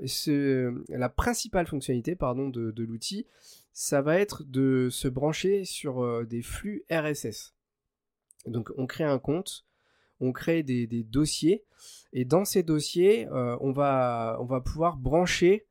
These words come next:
des sites internet via leur flux R S S. Donc, le flux R S S, hein, pour faire simple, qu'est-ce que c'est ? C'est, euh, on va dire, une sorte de, des sortes de pages qui viennent se, se rajouter au site web,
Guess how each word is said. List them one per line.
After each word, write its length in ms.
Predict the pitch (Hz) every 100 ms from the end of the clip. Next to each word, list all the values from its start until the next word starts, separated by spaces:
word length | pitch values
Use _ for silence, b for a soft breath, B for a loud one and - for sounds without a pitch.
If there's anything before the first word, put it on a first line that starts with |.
| -
des 180 | 123 143
sites 240 | - -
internet 580 | 165 156 139 107 - - _ B B B 117
via 540 | 120 147 170 202 -
leur 400 | 131 127 123 -
flux 380 | - - 190 185
R 60 | 147
S 200 | 135 -
S. 320 | 101 - -
Donc, 220 | 104 110 127
le 60 |
flux 180 | 120 170
R 80 | 156
S 180 | 156 165
S, 160 | 151
hein, 80 | 113
pour 220 | - 117
faire 180 | - 117
simple, 200 | - 160
qu'est-ce 200 | - 123
que 140 | - 117
c'est ? 280 | 156 185 b b b b b b
C'est, 540 | - - 147 151 143 120
euh, 300 | 113 104 117
on 80 | 113
va 100 | 131
dire, 200 | 151 180
une 120 | 131
sorte 320 | - 165 151
de, 260 | 127 120 117
des 160 | 113 127
sortes 300 | - 180 131
de 140 | 127
pages 520 | 113 175 190 165 -
qui 140 | - 113
viennent 200 | 131 123
se, 280 | - 110 101 _ _ _
se 180 | - 107
rajouter 480 | 110 196 170 165 170
au 80 | 135
site 320 | - - -
web, 240 | 160 175